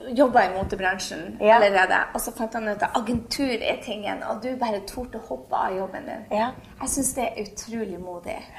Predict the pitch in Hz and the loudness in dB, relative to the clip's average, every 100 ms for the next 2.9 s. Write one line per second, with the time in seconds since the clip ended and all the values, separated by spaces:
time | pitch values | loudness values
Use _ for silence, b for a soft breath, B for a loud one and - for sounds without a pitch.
0 | B B B B - - 220 269 320 269 | B B B B -16 -10 0 2 4 2
1 | 269 - - - 269 269 262 208 208 202 | -4 -10 -20 -4 2 4 4 2 -2 -6
2 | 233 - 196 196 190 - 196 - | -10 -8 -8 -6 -4 -4 -8 -12